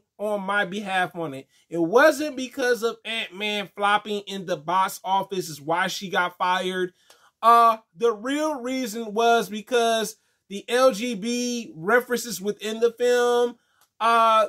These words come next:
they, Marvel Studios was trying to get rid of that in Ant-Man three. Victoria Alonso was stuck in her ways,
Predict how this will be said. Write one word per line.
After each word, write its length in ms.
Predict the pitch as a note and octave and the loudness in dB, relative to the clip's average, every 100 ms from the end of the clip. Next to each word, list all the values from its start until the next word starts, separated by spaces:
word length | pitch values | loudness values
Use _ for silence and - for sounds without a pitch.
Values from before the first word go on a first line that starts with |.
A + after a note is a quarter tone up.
| G#3 | -2
they, 400 | E3+ B3 C#4 C#4+ | 0 2 2 0
Marvel 800 | G3+ A#3 E4 F4+ E4 D#4+ D#4 D4 | -6 0 2 2 0 0 0 -2
Studios 960 | - - - D4 D#4+ C4+ B3 A#3+ A#3+ F3 | -8 -12 -4 0 2 2 4 6 6 4
was 220 | G#3+ A3 | -4 -6
trying 580 | - - B3 B3+ B3+ A#3+ | -8 -6 -2 0 0 -2
to 200 | G#3+ A#3+ | -6 -10
get 260 | G3 G#3 F#3+ | -8 -4 -4
rid 260 | D3+ G#3+ C4 | 0 0 2
of 100 | A#3+ | 0
that 220 | G#3+ G3+ | 0 0
in 100 | F3+ | -2
Ant-Man 500 | F3+ G#3 G3+ G3 F#3+ | -6 -6 -6 -8 -8
three. 540 | E3 A3 A#3+ A#3 A#3 - _ _ - | -6 -4 -2 -2 -4 -8 _ _ -6
Victoria 540 | A3 - C4 C4+ C4+ | -6 2 6 8 6
Alonso 640 | A#3+ A#3 B3 B3 G#3 A#3+ A#3 | 4 2 0 0 2 2 2
was 240 | G3+ F#3 | -2 -6
stuck 480 | - - C4 C#4+ - | -10 0 2 2 0
in 140 | A#3 | -4
her 260 | A#3 A3+ G3+ | 0 0 2
ways, 720 | E3+ C4+ D4 D4+ D4+ D4 C#4+ | 4 4 4 2 -2 -4 -6